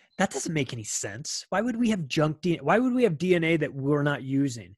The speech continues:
It seems like we're a pretty efficient machine. You know, we're, we're created in a way, and we, we maximize the things that we have. And if we lose our, our hearing, it, it comes back in the, in the form of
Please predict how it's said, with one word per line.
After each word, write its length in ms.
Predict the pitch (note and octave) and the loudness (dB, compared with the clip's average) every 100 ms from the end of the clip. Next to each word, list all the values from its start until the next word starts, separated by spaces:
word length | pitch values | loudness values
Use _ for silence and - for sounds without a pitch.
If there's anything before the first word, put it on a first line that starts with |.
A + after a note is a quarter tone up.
| - - | -20 -6
It 120 | D#3+ | -6
seems 400 | - G#3+ A#3 A3+ | -2 0 0 2
like 160 | F#3+ E3 | 4 4
we're 240 | D3+ F#3+ | 2 2
a 100 | D#3+ | 2
pretty 420 | A#2 - A3+ A3 F3+ | 0 0 2 4 2
efficient 440 | - F3+ - C#3 | 2 -2 -2 -8
machine. 520 | C#3 - D#3+ C3+ A#2 | -10 -6 -6 -6 -8
You 100 | B2+ | -10
know, 80 | B2 | -8
we're, 260 | B2 C3 B2+ | -4 -4 -2
we're 240 | C#3 C3+ | 0 0
created 520 | - E3+ E3 E3 D#3 | 0 6 8 8 4
in 100 | D3+ | 2
a 60 | C#3+ | 2
way, 380 | C#3+ C#3+ C#3+ C#3 | 4 4 4 2
and 100 | B2+ | 0
we, 220 | C3 A#2+ - - - - | -4 -6 -12 -20 -20 0
we 180 | C#3 C3+ | 2 2
maximize 720 | D#3 E3+ - F#3 D#3+ D#3 - | 2 0 -2 -2 2 2 0
the 80 | C#3 D#3+ | -8 -4
things 240 | D#3 B2 | -4 -4
that 100 | C3+ | -6
we 140 | C#3+ | -4
have. 460 | B2 C#3 C3+ C3 C3 | -4 -2 -2 -2 -4
And 100 | C3+ | -8
if 160 | B2 D3 | -6 -4
we 80 | |
lose 320 | C#3 F3+ G3+ F3+ | 0 2 4 4
our, 260 | D#3 C#3+ - - - | 6 2 -2 -12 0
our 120 | D3 | 0
hearing, 680 | - A3 G3+ F#3+ F3+ F3 F3 | 4 4 6 6 4 0 0
it, 140 | E3+ D#3+ | -2 0
it 160 | F3 C#3+ _ - | -2 -2 _ 0
comes 320 | F#3 E3 B2+ | 0 0 2
back 280 | F3+ E3 E3+ | 2 2 2
in 120 | D3 | 0
the, 200 | C#3+ C3+ | 0 0
in 140 | D3 | -4
the 80 | C#3 | -4
form 340 | - D#3+ D3+ | -2 0 2
of 220 | C#3+ C3 | 2 0